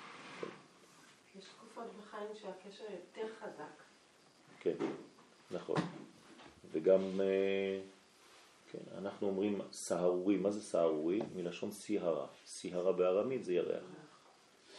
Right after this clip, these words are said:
Speaker 1: גם סהר.
Speaker 2: כן, סהר. וכן, מצוות ברכת קידוש הלבנה תולה בראייה. כן, אז הכל תלוי בראייה. כלומר, אני יוצא החוצה ולא רואה, אז זו בעיה.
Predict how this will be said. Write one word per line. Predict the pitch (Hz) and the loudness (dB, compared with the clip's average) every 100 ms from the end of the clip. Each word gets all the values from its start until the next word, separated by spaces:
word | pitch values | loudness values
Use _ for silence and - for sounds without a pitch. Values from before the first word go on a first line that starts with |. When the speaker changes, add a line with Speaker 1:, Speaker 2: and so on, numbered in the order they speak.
| - | -14
Speaker 1:
גם | 175 180 | -12 -12
סהר. | - 339 285 220 208 - - | -8 -8 -8 -14 -18 -18 -4
Speaker 2:
כן, | 85 - | -4 -4
סהר. | - 82 - - - - - - - - - _ - | -2 -2 -2 -12 -20 -20 -20 -20 -20 -20 -20 _ -4
וכן, | 82 117 123 135 | 6 10 10 8
מצוות | 101 - - 123 123 | -2 -6 10 10 10
ברכת | 107 - 120 - | 6 8 8 6
קידוש | 107 95 - | 2 -2 4
הלבנה | 90 85 76 73 78 113 131 - | 4 6 2 2 2 2 0 2
תולה | 85 90 135 127 127 117 | 4 6 8 10 10 8
בראייה. | 98 92 92 95 76 65 - - 73 - | 6 6 6 4 2 0 -6 -6 -6 -4
כן, | - | -6
אז | 87 | -2
הכל | 87 123 123 | 4 6 6
תלוי | 101 104 | 6 6
בראייה. | 98 90 87 78 71 - | 8 8 8 6 2 0
כלומר, | 87 85 - | 2 2 2
אני | 95 | 2
יוצא | 90 - 101 | 2 10 8
החוצה | - 90 92 78 | 8 0 0 4
ולא | 85 92 | 10 12
רואה, | 82 76 85 - - - - - - - - - _ - _ - | 12 8 6 -4 -18 -20 -20 -20 -20 -20 -20 -20 _ -20 _ -12
אז | 80 | -8
זו | 80 | -6
בעיה. | 78 78 87 | 2 6 8